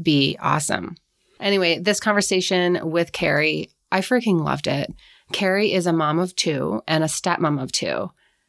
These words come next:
and she has quite the story, and we dove into it all. She is really the perfect balance of raw and real and vulnerable and positive.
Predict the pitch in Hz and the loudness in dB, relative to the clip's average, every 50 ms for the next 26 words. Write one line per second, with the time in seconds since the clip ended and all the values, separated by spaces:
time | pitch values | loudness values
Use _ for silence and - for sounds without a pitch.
0 | _ _ _ _ _ - - 180 175 165 165 165 160 - 196 - - 220 220 247 | _ _ _ _ _ -2 0 2 4 4 4 4 2 2 2 2 4 4 2 2
1 | - - 208 190 - 170 - - - - - - - - 202 208 _ _ _ _ | 0 0 0 0 0 -2 -2 -2 -2 -2 -2 -4 -6 -8 -10 -14 _ _ _ _
2 | - 196 180 175 165 160 165 156 143 147 147 147 - - 151 - - - - - | 0 2 4 4 4 4 2 2 2 2 0 0 0 -2 -2 0 0 0 0 -2
3 | 185 185 - _ _ _ - - - 214 208 196 220 202 190 180 170 170 180 180 | -6 -10 -12 _ _ _ -4 -2 2 4 4 4 4 2 0 -2 0 2 2 4
4 | 175 175 175 175 175 165 165 156 175 180 170 165 160 165 - - - - - 175 | 4 4 4 4 2 2 0 2 2 4 4 4 4 2 -2 -2 -4 -4 -2 -2
5 | 156 - 175 175 - - - 165 151 156 160 156 156 156 156 151 - - 156 156 | 0 0 -2 -4 -2 -2 0 0 2 2 2 2 2 0 -2 -4 -4 -6 -6 -6
6 | 170 165 165 170 165 165 165 165 165 165 165 - - 165 160 156 160 160 165 170 | -4 -2 0 2 4 4 4 4 4 2 0 0 -2 -4 -4 -4 -2 0 2 2
7 | 170 165 165 165 160 160 160 - 151 151 151 - 160 160 165 165 165 156 165 160 | 4 4 4 4 2 2 0 0 -2 -2 0 2 2 4 4 2 0 0 0 0
8 | 160 160 165 160 156 151 _ _ _ _ _ _ _ - - - - - - 156 | 2 2 0 0 -2 -6 _ _ _ _ _ _ _ -14 -12 -10 -8 -4 0 2
9 | 151 160 156 151 - 165 165 160 160 156 156 160 - - | 2 2 2 0 0 2 2 2 2 0 -2 -6 -12 -20